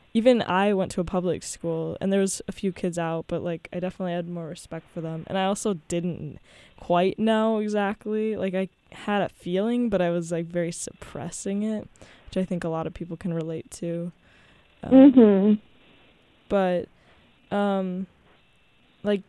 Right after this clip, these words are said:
Speaker 1: how, how did it feel, like, coming out to our parents? <laughs> That's one of, what a question I wanted to dive into. <laughs> 'Cause
Speaker 2: Um,
Speaker 1: you did it
Speaker 2: I
Speaker 1: first. I did it after.
Speaker 2: Yeah, I did it first, and I came out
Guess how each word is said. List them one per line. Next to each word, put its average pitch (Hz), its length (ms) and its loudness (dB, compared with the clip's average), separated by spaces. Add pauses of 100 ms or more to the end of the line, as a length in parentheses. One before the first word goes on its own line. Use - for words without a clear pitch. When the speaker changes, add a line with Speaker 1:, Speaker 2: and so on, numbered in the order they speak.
(480)
Speaker 1:
how, 262 540 0
how 240 200 -2
did 247 180 0
it 240 140 -2 (100)
feel, 208 640 2
like, 170 220 2 (100)
coming 190 300 -2
out 175 220 -4
to - 160 -6
our 156 80 -6 (100)
parents? - 840 -6
<laughs> - 100 -18
That's - 260 -6
one 190 200 -4
of, 175 140 -8 (460)
what 175 140 -6
a 175 40 -6
question 175 520 -8
I 165 80 -6
wanted 165 280 -6
to 170 100 -14
dive 165 360 -8
into. 165 560 0
<laughs> - 40 -20 (760)
'Cause 370 340 10
Speaker 2:
Um, - 40 6
Speaker 1:
you 247 100 6
did 240 160 4
it 202 100 4
Speaker 2:
I - 20 -12
Speaker 1:
first. 196 680 2 (120)
I 190 100 0
did 196 160 -2
it 180 60 -2
after. 175 260 0
Speaker 2:
Yeah, 220 60 4
I 262 80 10
did 320 100 6 (120)
it 494 120 10 (140)
first, 240 320 8 (340)
and 247 160 0
I 262 140 2
came 381 320 6
out 339 280 8